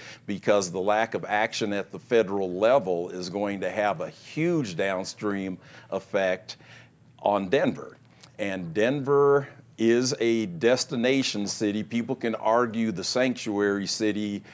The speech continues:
you know, terminology. That's another needle that gets threaded pretty often. But, you know, there are people who interpret that if you say that, "Hey, my jurisdiction is not going to proactively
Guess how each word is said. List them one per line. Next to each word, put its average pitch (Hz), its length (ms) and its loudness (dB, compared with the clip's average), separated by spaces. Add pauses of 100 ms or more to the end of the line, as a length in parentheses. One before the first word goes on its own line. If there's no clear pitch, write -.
(200)
you 107 100 2
know, 101 140 -2
terminology. 101 760 0
That's 107 160 2
another 104 320 2
needle 104 440 -2
that 95 200 -4
gets 98 280 0
threaded 104 480 2
pretty 95 320 -2
often. 87 560 -4 (340)
But, 95 540 2
you 101 100 -4
know, 92 160 0
there 95 160 -4
are 95 80 -4
people 107 460 -2
who 107 220 -2
interpret 101 760 0
that 98 320 -2
if 107 240 -6
you 101 220 -6
say 135 500 2
that, 98 320 -2
"Hey, 104 540 0 (500)
my 110 640 2 (340)
jurisdiction 113 720 2
is 98 140 -4
not 107 300 0
going 110 260 2
to 98 80 -4
proactively 107 1200 0